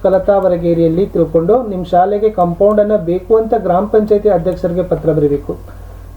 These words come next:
ಇನ್ನೊಂದು ವೈಯಕ್ತಿಕ ಪತ್ರದಲ್ಲಿ, "ಮನು ಸರ್ಕಾರಿ ಪ್ರೌಢಶಾಲೆ ಕೋಲಾರದ ವಿದ್ಯಾರ್ಥಿ ಅಂತ ಭಾವಿಸಿ ನಿಮ್ಮ ಗೆಳೆಯ ಗೆಳತಿ ಯಾರು ಅರುಣಾ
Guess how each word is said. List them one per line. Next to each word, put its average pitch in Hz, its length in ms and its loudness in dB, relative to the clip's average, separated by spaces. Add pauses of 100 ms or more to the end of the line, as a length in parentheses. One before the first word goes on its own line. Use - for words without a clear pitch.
ಇನ್ನೊಂದು 226 320 2
ವೈಯಕ್ತಿಕ 202 360 -2
ಪತ್ರದಲ್ಲಿ, 202 640 0
"ಮನು 208 300 2
ಸರ್ಕಾರಿ 196 440 0
ಪ್ರೌಢಶಾಲೆ 185 580 -2
ಕೋಲಾರದ 175 480 2
ವಿದ್ಯಾರ್ಥಿ 165 520 0
ಅಂತ 160 140 0
ಭಾವಿಸಿ 156 640 0 (460)
ನಿಮ್ಮ 226 240 4 (160)
ಗೆಳೆಯ 202 400 2
ಗೆಳತಿ 175 520 0
ಯಾರು 208 420 4
ಅರುಣಾ 196 360 0